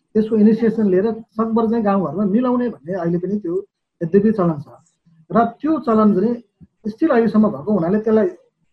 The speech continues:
पूर्ण रूपमा चाहिँ सबै समुदायको यो यस्तो खालको परम्परागत सङ्गठनहरू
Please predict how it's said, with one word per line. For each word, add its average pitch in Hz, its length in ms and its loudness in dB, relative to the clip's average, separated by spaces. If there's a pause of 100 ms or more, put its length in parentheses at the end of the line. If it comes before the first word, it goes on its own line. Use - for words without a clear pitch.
(240)
पूर्ण 285 160 -2
रूपमा 226 300 0
चाहिँ 202 220 0
सबै 226 520 -6
समुदायको 196 760 -2 (440)
यो 175 420 2
यस्तो 185 200 -4
खालको 190 280 -2
परम्परागत 175 500 -2
सङ्गठनहरू 165 540 -6